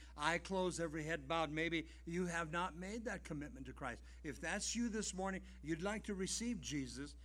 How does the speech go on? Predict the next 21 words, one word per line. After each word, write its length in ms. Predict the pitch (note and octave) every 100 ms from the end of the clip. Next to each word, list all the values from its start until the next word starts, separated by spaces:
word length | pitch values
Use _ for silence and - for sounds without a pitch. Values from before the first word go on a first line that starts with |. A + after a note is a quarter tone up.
| - -
you'd 180 | F3+ F3+
like 220 | G3+ G#3
to 80 | G#3+
receive 460 | F#3 - A#3 B3
that 180 | A3+ G3+
complete 460 | - F#3 E3+ E3 -
sacrifice, 520 | C#3 B2 B2+ C#3+ C#3+ - -
I'm 60 | E3
not 100 | F#3
gonna 160 | C4 G#3+ A3+
ask 200 | C4 -
you 80 | G3+
to 40 |
come 220 | D#3 D#3+ D3
up, 180 | F#3
but 120 | F3+ F#3+
right 260 | A3 B3+
there 140 | C4+ B3+
where 140 | B3
you're 180 | A#3+ C4
at, 200 | C4